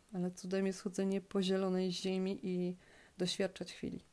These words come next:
Cudem jest docenianie spokoju i piękna, które jest nam dane tu i teraz. Nie wiem, kto to powiedział.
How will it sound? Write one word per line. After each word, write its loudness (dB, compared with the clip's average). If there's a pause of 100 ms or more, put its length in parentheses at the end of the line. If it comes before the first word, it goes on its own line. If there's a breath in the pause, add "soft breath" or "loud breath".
(260)
Cudem 0
jest 0
docenianie 2
spokoju 2
i -4
piękna, 0
które -4
jest -2
nam 0
dane -2 (500)
tu 2
i -4
teraz. -8 (560 loud breath)
Nie 8
wiem, 8
kto -2
to -4
powiedział. -4